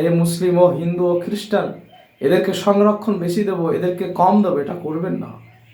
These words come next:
এটা করলে কী হবে? দেশ পিছিয়ে যাবে। দেশ যখন পিছিয়ে যাবে, বিশ্বের দরবারে তখন দেশের ক্ষতি হবে। যাই হোক,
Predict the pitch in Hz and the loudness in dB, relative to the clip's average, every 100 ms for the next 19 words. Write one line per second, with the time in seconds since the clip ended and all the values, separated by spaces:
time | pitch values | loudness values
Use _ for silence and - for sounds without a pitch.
0 | _ _ _ _ _ _ - - - - | _ _ _ _ _ _ -20 -20 -12 -2
1 | - 208 226 208 180 185 170 165 170 170 | 2 4 4 4 4 0 0 0 -2 -4
2 | 113 120 226 - 196 170 165 156 135 127 | -2 2 2 2 -6 -4 -2 -2 -2 -4
3 | - - _ _ _ _ _ _ _ _ | -6 -18 _ _ _ _ _ _ _ _
4 | _ - - 151 220 190 214 214 208 208 | _ -12 0 4 4 4 2 2 0 0
5 | 208 190 180 175 143 - 170 202 - 185 | 2 2 0 -2 -4 -6 -6 -4 0 0
6 | 165 160 170 180 175 175 151 160 160 147 | 0 0 2 2 0 -2 -6 -6 -6 -6
7 | 117 - - _ _ _ - - 170 240 | -8 -14 -20 _ _ _ -8 -2 4 4
8 | 127 110 - - - - - - _ _ | 4 0 -6 -14 -20 -20 -20 -20 _ _
9 | _ _ _ _ - - - - - - | _ _ _ _ -20 -20 -20 -20 -20 -20
10 | - - - - - - - 139 170 185 | -20 -20 -20 -20 -20 -6 2 4 6 4